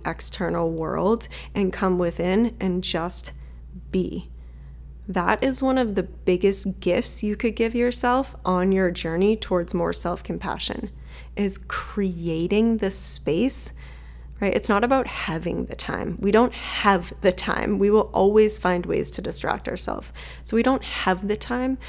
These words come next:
We have to intentionally create the time to just be. So whether that is using your breath, maybe you,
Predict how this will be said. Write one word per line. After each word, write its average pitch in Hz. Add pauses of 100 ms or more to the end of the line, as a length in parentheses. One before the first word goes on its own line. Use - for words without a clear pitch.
(180)
We 202
have 226
to -
intentionally 196
create -
the -
time -
to -
just - (520)
be. - (1000)
So -
whether 196
that 202
is 190
using 190
your 180
breath, 165 (540)
maybe 180
you, 185